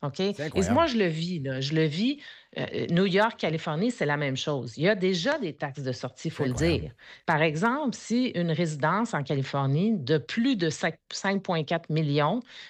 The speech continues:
Speaker 1: puis bon, vous allez penser, c'est beaucoup, c'est pas tant que ça ici.
Speaker 2: Ouais, c'est ça.
Speaker 1: Hein ? Il y a une taxe, une taxe de quatre pour cent qui va être imposée si tu veux vendre ta maison. Donc, en plus de tous les autres frais,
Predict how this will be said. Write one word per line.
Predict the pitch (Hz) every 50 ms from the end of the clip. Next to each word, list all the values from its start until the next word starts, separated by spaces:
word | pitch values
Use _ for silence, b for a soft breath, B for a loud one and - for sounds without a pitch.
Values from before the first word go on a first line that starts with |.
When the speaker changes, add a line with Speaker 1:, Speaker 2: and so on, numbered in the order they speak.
| B -
Speaker 1:
puis | - 104 - -
bon, | - 127 139 - - -
vous | 127 143 151 143
allez | 143 143 143
penser, | 143 156 139 131 - - 175
c'est | 160 - 131
beaucoup, | 127 135 135 - - 220 247 254 B B B
c'est | B - 165
pas | 160 - 175
tant | 175 180 156 143
que | 135
ça | - - 160
ici. | 143 120 127 - - - 113
Speaker 2:
Ouais, | 98 113 120 120 113
c'est | 101 - -
ça. | - - -
Speaker 1:
Hein ? | 139 143 160 190 190 -
Il | - 147
y | 165
a | 170
une | 170 156 -
taxe, | - - 226 220 240 254 - - - - _ - _ _ - -
une | 165 160 156
taxe | 143 - 208 220 214 220 - -
de | 151 151
quatre | 143 147 - 269 262 262 -
pour | - 202 -
cent | - - - 165 160 165 180 214 214 -
qui | - 156
va | 147 143
être | 139 139 190
imposée | 185 180 175 160 143 135 147 202 220
si | 220 - -
tu | - - 147
veux | 143 143
vendre | 139 165 170 175
ta | - 165 139
maison. | 135 135 123 120 120 131 123 120
Donc, | 131 139 139 -
en | 202 208 220
plus | 214 - - 339 285
de | 185 170
tous | 170 - - 302 294
les | 240 196 180 165
autres | 180 160 147 -
frais, | - - - 220 214 -